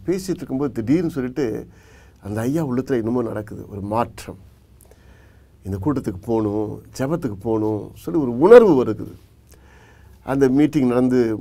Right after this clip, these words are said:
முடிகிறதுக்குள்ளேயே வந்து உட்கார்ந்துட்டார். உட்கார்ந்து, "ஐயா, நீங்க பேசிட்டே இருக்கிறீங்க, பாடுனீங்க, அந்த பாட்டு பாடும்போதே எனக்குள்ள என்னமோ நடந்துச்சு, அப்புறம் பேச தொடங்கிட்டீங்க. அந்த தேவ பிரசன்னம் என் உள்ளத்தை மாற்றுகிறது."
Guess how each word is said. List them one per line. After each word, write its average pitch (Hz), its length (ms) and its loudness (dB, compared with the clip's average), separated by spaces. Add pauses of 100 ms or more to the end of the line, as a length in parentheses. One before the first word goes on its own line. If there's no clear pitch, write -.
முடிகிறதுக்குள்ளேயே 120 640 0
வந்து 127 320 2
உட்கார்ந்துட்டார். 104 560 -4 (160)
உட்கார்ந்து, 113 360 -6
"ஐயா, 107 340 0 (600)
நீங்க 117 320 -2
பேசிட்டே 190 440 4
இருக்கிறீங்க, 127 560 0 (680)
பாடுனீங்க, 139 840 4 (480)
அந்த 113 160 -2
பாட்டு 151 340 2
பாடும்போதே 143 560 4
எனக்குள்ள 135 320 2
என்னமோ 123 180 0
நடந்துச்சு, 107 420 -6
அப்புறம் 120 300 -8
பேச 170 280 0
தொடங்கிட்டீங்க. 117 640 -4 (640)
அந்த 107 200 -2
தேவ 175 380 4
பிரசன்னம் 139 580 -2
என் 110 100 -2
உள்ளத்தை 139 420 0 (440)
மாற்றுகிறது." 107 920 -6